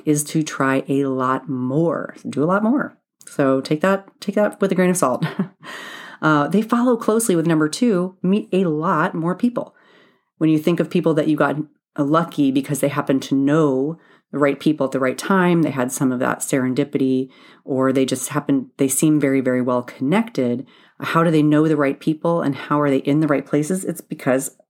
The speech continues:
again, they, they say yes to a lot of meeting opportunities. Right now, covid time, everyone's staying at home. There's not as much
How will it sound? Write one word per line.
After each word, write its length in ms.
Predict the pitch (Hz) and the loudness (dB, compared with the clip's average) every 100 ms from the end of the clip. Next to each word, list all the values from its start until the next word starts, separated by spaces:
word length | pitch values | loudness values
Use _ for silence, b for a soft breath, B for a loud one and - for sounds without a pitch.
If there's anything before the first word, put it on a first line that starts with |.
| _ | _
again, 300 | 123 120 117 | -8 -4 -2
they, 240 | 135 135 131 | 0 -2 -2
they 100 | 127 | -6
say 160 | 127 139 | 0 0
yes 340 | 135 165 190 - | 2 2 0 0
to 140 | 151 | 0
a 60 | 143 | 2
lot 140 | 143 | 0
of 120 | 131 | 2
meeting 460 | 139 151 208 156 123 | 0 2 2 2 0
opportunities. 640 | 110 120 - 101 - - B B B - | -4 -6 -4 -4 -6 -12 B B B -8
Right 280 | 135 156 | -2 0
now, 360 | 147 151 151 151 | 2 2 2 0
covid 360 | - 156 147 147 | 0 2 2 0
time, 400 | 151 143 143 147 | -2 0 2 0
everyone's 360 | 135 135 131 - | 0 0 0 0
staying 240 | 135 123 | 0 -2
at 80 | 123 | 0
home. 320 | 147 143 139 | 0 2 2
There's 180 | 131 123 | 0 0
not 240 | 139 - | -2 -2
as 140 | 135 139 | -2 0
much 340 | 139 143 | 0 -2